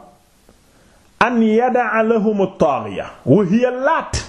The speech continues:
laa yahdimuhaa thalaatha siniin." Imaam Ibn Ishaq nee na ñoom dañu ne Yonent bi alayhi salaatu wa salaam, xoolal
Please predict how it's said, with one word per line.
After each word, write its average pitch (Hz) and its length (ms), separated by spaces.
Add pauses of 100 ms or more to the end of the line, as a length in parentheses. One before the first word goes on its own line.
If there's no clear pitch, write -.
(1160)
laa 175 280
yahdimuhaa 226 880
thalaatha 254 440
siniin." 131 340 (960)
Imaam 277 320
Ibn 269 120
Ishaq 262 280
nee 233 220
na 220 100
ñoom 220 240
dañu 214 220
ne 190 120
Yonent 196 320
bi 180 80
alayhi 151 220
salaatu 123 280
wa 92 60
salaam, - 80
xoolal 165 380